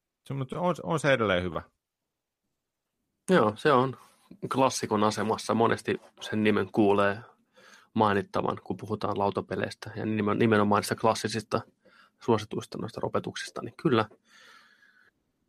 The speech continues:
Speaker 2: Onko sillä koskaan tullut ihan jatko-jatko-osaa,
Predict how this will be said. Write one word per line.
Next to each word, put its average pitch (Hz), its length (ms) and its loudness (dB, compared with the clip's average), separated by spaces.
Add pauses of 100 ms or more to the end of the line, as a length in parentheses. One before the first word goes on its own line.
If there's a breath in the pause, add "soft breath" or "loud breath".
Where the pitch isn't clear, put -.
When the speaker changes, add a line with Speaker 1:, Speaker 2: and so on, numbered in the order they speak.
(320)
Speaker 2:
Onko 165 160 4
sillä 180 140 4
koskaan 175 320 4
tullut 131 180 6
ihan 131 160 6
jatko-jatko-osaa, - 1300 -2